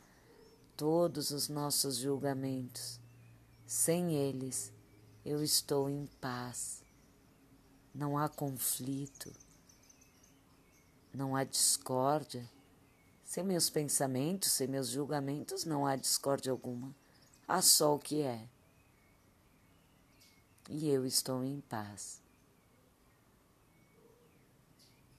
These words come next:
O passo de um é o passo de todos nós, a voltarmos a lembrar,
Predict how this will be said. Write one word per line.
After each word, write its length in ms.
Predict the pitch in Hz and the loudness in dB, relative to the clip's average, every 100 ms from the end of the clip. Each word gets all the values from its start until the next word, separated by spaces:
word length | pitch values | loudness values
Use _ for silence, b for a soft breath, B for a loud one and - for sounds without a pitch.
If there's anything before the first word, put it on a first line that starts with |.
| - - - - - - - - - - - - - | -20 -20 -20 -20 -20 -20 -20 -20 -20 -20 -20 -20 -4
O 140 | 151 | -2
passo 480 | - 156 147 - 143 | 4 6 8 6 0
de 180 | 139 135 | 0 0
um 260 | 135 139 131 - - - - - - - | 0 -2 -6 -12 -20 -20 -20 -20 -20 -6
é 140 | 123 165 | 2 4
o 80 | 170 | 4
passo 580 | - 147 156 156 - | 6 6 8 4 0
de 140 | 135 135 | -2 -6
todos 720 | - - 139 147 151 151 117 | -8 2 6 6 6 0 -4
nós, 560 | 135 127 120 117 - - - - - - - - - - - | -4 -2 -4 -6 -10 -12 -20 -20 -20 -20 -20 -20 -20 -20 -4
a 100 | 135 | -2
voltarmos 1040 | 151 156 165 151 - 151 160 160 160 151 | 4 6 6 4 4 8 8 8 4 2
a 60 | 165 | 2
lembrar, 760 | 165 180 170 135 131 120 120 | 4 2 2 2 2 0 -6